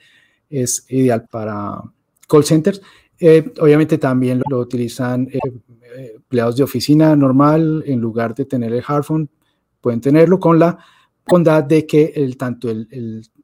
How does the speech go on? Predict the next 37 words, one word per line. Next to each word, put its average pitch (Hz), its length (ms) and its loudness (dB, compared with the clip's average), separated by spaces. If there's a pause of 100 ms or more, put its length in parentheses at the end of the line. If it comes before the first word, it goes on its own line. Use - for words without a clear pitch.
(120)
softphone 175 420 0
móvil 165 320 0
como 160 440 0
el 156 380 0 (260)
de 156 100 0
P 180 140 2
C 147 260 0
se 143 140 -6
pueden 127 220 -2
conjugar 135 520 -2
para 117 360 -2 (300)
dar 127 520 -2
múltiple 143 600 0
presencia 123 580 -6
al 117 280 -8
usuario. 104 420 -6 (640)
¿Listo? 131 280 -8 (500)
Entonces, 139 460 0
¿qué 165 120 0
conclusiones 151 640 -2
o - 120 -12
qué 156 100 0
tendencias 170 500 -2
hay 143 140 0
que - 100 -6
nos 139 140 -2
puedan 127 380 -6 (520)
llevar 120 360 -2
como 139 280 -4
a 113 100 -6
alguna 143 460 0 (240)
conclusión? 147 560 0
Porque 123 320 -4
yo 120 100 -4
sé 135 120 -6
que 143 120 -2
estamos 139 520 -2